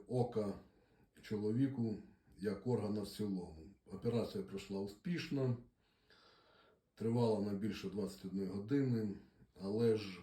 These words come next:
віднов-, відновлення функції зору не сталося. Теж око не ре-, не бачить, але реагує на світло.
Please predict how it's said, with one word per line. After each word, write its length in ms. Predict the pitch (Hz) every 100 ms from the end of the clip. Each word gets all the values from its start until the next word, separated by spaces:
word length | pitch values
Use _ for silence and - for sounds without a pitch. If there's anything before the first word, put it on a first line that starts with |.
| - _ _ _ _ _ _ _ _ 90
віднов-, 680 | 101 107 117 107 101 92 98
відновлення 680 | 98 113 117 107 104 101
функції 580 | 98 - 113 - 101 98
зору 420 | 95 131 127 107
не 140 | 98 107
сталося. 600 | - 101 90 80 - 78 78 - _ - - - _ _ _ _ _ _ _ _
Теж 640 | 113 101 92 - - - - - _
око 600 | - 127 123 113 104 98 - - _ _
не 240 | 98 107
ре-, 260 | 98 104 90 - 87 87
не 140 | 95 101
бачить, 640 | 95 147 143 - 127 -
але 480 | 101 104 120 123 107 - - - _
реагує 580 | 90 104 104 101 123 110
на 160 | 101 95
світло. 540 | - 80 - - 78